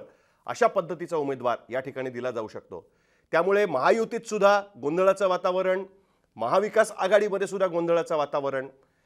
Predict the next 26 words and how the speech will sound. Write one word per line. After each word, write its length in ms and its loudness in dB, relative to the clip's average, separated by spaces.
कीर्तीकरांनी 580 0
निवडणूक 400 -2
नाही 140 2
लढवली 320 -2
तर 180 -6
शिंदे 300 -4
गटामध्ये 680 -4
आपापसातच 680 -2
कुठेतरी 360 -4
वाद 240 2
निर्माण 280 -2
होऊ 100 -2
शकतो. 340 -8
भारतीय 340 -4
जनता 280 -4
पार्टीबरोबर 600 -4
एक 160 -8
वेगळा 240 0
वाद 180 0
निर्माण 260 -4
होऊ 100 -6
शकतो. 440 -16
आणि 200 0
जर 400 2
संजय 380 -2
निरुपम 460 2